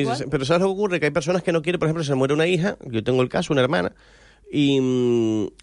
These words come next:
Speaker 2: y no quieren que su perfil desaparezca de Facebook. Es más, los amigos le piden que no desaparezca su perfil de Facebook. Entonces sigue el perfil y todo, y cada X tiempo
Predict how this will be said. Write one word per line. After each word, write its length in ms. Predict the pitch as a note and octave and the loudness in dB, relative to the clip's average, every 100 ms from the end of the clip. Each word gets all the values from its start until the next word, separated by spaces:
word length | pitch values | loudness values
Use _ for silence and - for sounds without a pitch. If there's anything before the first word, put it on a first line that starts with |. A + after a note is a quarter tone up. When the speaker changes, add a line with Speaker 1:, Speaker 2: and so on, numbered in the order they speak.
| _ | _
Speaker 2:
y 80 | C#3+ | 0
no 80 | |
quieren 200 | C#3+ E3+ D#3+ | 2 0 -2
que 80 | D#3+ | -4
su 220 | - B2 | -4 -2
perfil 320 | B2 A#2 D3+ | -2 -2 -6
desaparezca 460 | E3+ D3+ B2 C#3 D3 | -6 -6 -6 -4 -4
de 60 | |
Facebook. 260 | C#3 E3 E3+ | -4 -6 -4
Es 80 | D3+ | -2
más, 140 | E3 | 0
los 120 | D#3 C#3+ | 0 0
amigos 280 | D3 E3 | 0 0
le 80 | D#3 | 0
piden 220 | D#3 D#3 C#3+ | -2 -4 -2
que 80 | C3 | 0
no 140 | C#3 | 0
desaparezca 680 | C#3 C3 B2 - C3+ A#2 C#2 | 0 -2 -4 -2 -2 -2 -6
su 140 | - | -6
perfil 280 | G2+ G#2 A#2+ | -6 -4 -4
de 80 | A#2+ | -2
Facebook. 300 | F3+ E3+ G2 | -2 -4 -6
Entonces 300 | F2 A2 A#2+ | -6 -8 -6
sigue 140 | - | -4
el 60 | E3+ | -2
perfil 340 | D3 C3+ D3 | -4 -4 -6
y 80 | D3+ | -6
todo, 240 | B2 A#2+ C#2+ | -2 -2 -2
y 80 | - | -4
cada 200 | G2+ A2+ | -2 -2
X 180 | B2 | -4
tiempo 360 | C3 D3+ B2+ - | -4 -4 -2 -8